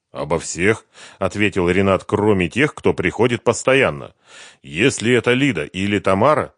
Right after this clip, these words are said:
то у них есть свои ключи, и охранники внизу об этом знают. Поэтому их обычно не останавливают». «Лучше ты не подходи к дверям», предложил Дима, «я сам открою».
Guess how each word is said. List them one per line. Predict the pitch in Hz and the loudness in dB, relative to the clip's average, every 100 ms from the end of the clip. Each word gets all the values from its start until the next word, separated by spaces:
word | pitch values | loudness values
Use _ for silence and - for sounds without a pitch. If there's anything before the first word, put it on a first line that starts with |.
| _ | _
то | - 98 | -2 0
у | 92 | 2
них | 117 139 | 0 -2
есть | 85 110 - | -2 -4 -4
свои | - 98 113 | -4 -2 -2
ключи, | 110 107 117 135 82 - | -2 -4 -2 -2 -4 -4
и | 90 | -2
охранники | 90 - 92 143 135 85 78 | -2 -2 0 0 0 -4 -8
внизу | 71 98 92 78 | -4 -4 -2 -2
об | 80 | 0
этом | 113 127 | 0 0
знают. | 110 127 110 - - _ _ | -2 0 0 -2 -12 _ _
Поэтому | - 92 101 151 113 73 | -2 0 2 2 0 -4
их | 69 95 113 | -8 -6 -2
обычно | 101 82 113 - 101 | -2 -2 -2 -2 -2
не | 92 | 0
останавливают». | 110 113 127 131 117 71 67 110 - _ _ _ _ _ _ _ _ _ | 0 0 0 2 0 -2 -12 -16 -18 _ _ _ _ _ _ _ _ _
«Лучше | - 73 117 139 - 120 | -14 -4 -4 -2 -2 0
ты | 139 | 2
не | 135 | 2
подходи | 139 - 135 135 123 | 2 0 -2 -2 -4
к | |
дверям», | 85 101 143 131 78 | -2 0 2 2 -2
предложил | - 78 82 78 82 | -8 -6 -4 -4 -6
Дима, | 69 95 78 | -6 -6 -4
«я | 73 131 | -2 -2
сам | - 151 | 2 0
открою». | 95 - 123 101 67 | 0 -2 -2 -2 -4